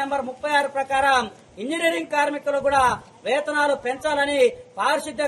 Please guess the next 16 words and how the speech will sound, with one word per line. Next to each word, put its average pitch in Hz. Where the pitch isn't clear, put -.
కార్మికులకి, 294
ఇతర 294
విభాగాల 277
కార్మికులకి 294
వాళ్ళకి 262
ఇవ్వాల్సినటువంటి 320
రక్షణ 294
పరికరాలని, 302
పనిముట్లని 349
సకాలంలో 285
ఇవ్వాలని, 320
అదే 320
రకంగా 311
ఈరోజు 311
రాష్ట్ర 320
ప్రభుత్వం 302